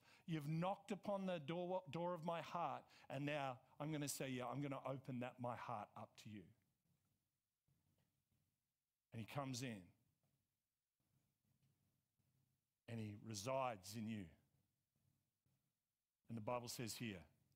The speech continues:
"A new creation." A new creation. That means that there is an old creation. Now, I wanna talk about this. This is, again, I didn't wanna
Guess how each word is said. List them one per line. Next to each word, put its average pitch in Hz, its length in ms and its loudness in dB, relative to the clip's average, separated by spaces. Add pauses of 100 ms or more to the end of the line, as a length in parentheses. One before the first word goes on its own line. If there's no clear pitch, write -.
(560)
"A 113 80 -2
new 113 240 0
creation." - 640 -8 (960)
A 135 80 0
new 143 240 2
creation. 120 640 -4 (540)
That 185 340 2
means 170 680 2 (500)
that 156 300 2 (100)
there 165 240 2
is 147 140 0
an 151 220 0 (120)
old 160 380 2
creation. 123 600 -2 (1500)
Now, 127 80 -2
I 123 40 2
wanna 170 180 0
talk 214 260 -2
about 170 300 2
this. 143 220 -2
This 139 260 -4
is, 127 260 -6
again, 135 440 -2 (160)
I 117 60 -8
didn't 123 220 -2
wanna 120 200 -2